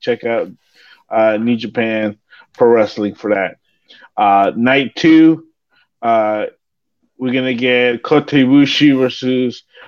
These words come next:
uh, Ren Narita. We're gonna get, um, a main event of Los Ingobernables de Japón versus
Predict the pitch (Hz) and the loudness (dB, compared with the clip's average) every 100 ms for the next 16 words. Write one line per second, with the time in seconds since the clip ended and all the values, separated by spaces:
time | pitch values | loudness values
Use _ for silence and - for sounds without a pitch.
0 | _ 110 107 107 110 123 127 123 123 135 | _ -2 0 0 0 2 2 2 0 2
1 | 160 165 180 175 _ _ - 131 131 135 | 4 6 4 2 _ _ -10 -6 -4 -6
2 | 131 123 127 123 120 113 107 _ _ _ | -8 -8 -6 -4 -6 -10 -14 _ _ _
3 | - _ _ _ _ _ 113 107 104 107 | -20 _ _ _ _ _ -12 -10 -10 -12
4 | 107 107 _ _ _ _ _ _ _ _ | -16 -20 _ _ _ _ _ _ _ _
5 | _ _ _ _ 73 120 117 123 135 131 | _ _ _ _ -8 -4 -2 0 0 0
6 | 113 123 123 123 113 - - 123 131 127 | 0 0 0 -2 -6 -14 -12 -2 2 2
7 | 123 120 123 - 127 127 123 131 135 123 | 2 2 -2 -2 -2 0 2 2 0 -2
8 | 120 127 - 139 131 127 127 113 | -2 -4 -2 0 0 -2 -4 -8